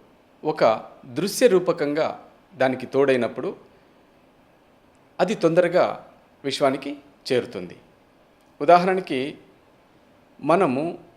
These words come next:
అఫర్మేషన్ చేస్తూ ఉన్నాం, రాస్తూ ఉన్నాం. రాస్తూ ఉన్నప్పుడు ఒక, ఒక థాట్, ఒక దృశ్య రూపకం మన మదిలో, మన మైండ్లో అలా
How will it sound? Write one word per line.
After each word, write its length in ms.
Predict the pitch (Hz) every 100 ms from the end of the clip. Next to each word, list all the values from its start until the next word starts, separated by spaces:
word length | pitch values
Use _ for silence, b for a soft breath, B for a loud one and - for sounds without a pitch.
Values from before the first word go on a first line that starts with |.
| -
అఫర్మేషన్ 540 | 147 165 220 208 202 147
చేస్తూ 260 | 147 - 135
ఉన్నాం, 240 | 95 92 - -
రాస్తూ 340 | 127 165 - 175
ఉన్నాం. 240 | 120 95 - -
రాస్తూ 460 | 123 190 208 -
ఉన్నప్పుడు 580 | 226 214 208 220 156 156 - b b b -
ఒక, 460 | 151 147 107 98 - - _ _ _ _ _ _ _ _ - _ 151
ఒక 120 | -
థాట్, 420 | 170 156 147 - - - _ _ -
ఒక 120 | 160
దృశ్య 320 | 135 147 160 190
రూపకం 460 | 156 151 139 104 - _ _ _ _ 143
మన 340 | 135 107 98 - _ _ _ 127
మదిలో, 360 | 131 143 226 - - - _ _ _ 123
మన 100 | 120
మైండ్లో 500 | 120 143 139 107 - - _ _ _ _ _ _ -
అలా 320 | 123 127 -